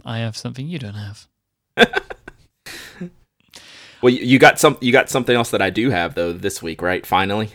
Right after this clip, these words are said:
Speaker 1: Yeah, I'm trying to think of what to compare this to, but the, the idea of, like, opening something and having, like, a blinding light in your face.
Speaker 2: <laughs> It's like in Pulp Fiction, the briefcase.
Speaker 1: That's what I'm, that's exactly what I'm thinking of.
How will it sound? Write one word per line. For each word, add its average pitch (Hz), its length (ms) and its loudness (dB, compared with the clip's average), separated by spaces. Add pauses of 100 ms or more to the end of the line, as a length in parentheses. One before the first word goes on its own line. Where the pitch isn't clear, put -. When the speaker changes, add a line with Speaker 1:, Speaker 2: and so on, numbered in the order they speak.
Speaker 1:
Yeah, 151 420 4
I'm 165 140 -2
trying 247 320 -2
to 349 80 -8
think 196 420 -8
of 131 300 -2
what 113 560 -6 (120)
to 120 120 -8
compare 120 840 -6
this - 380 -8
to, 104 460 -10 (640)
but - 240 -6 (240)
the, 127 240 -2
the 143 160 0
idea 143 640 2
of, 117 140 -4
like, 117 320 -2
opening 131 500 -2
something 107 800 -8 (300)
and 117 120 -2
having, 117 360 -2
like, 113 240 -4
a 117 80 -2
blinding 123 640 -4
light 117 440 -6
in 233 80 -4
your 247 140 -2
face. 254 520 0
Speaker 2:
<laughs> 1077 60 8 (760)
It's - 160 2
like 139 240 0
in 131 100 2
Pulp 131 280 4
Fiction, 107 500 -2
the 95 60 -6
briefcase. 135 600 -4
Speaker 1:
That's 160 340 0
what 156 160 4
I'm, 147 160 2
that's 131 220 -4
exactly 139 640 -2
what 147 180 0
I'm 139 120 -2
thinking 110 400 -8
of. 104 380 -14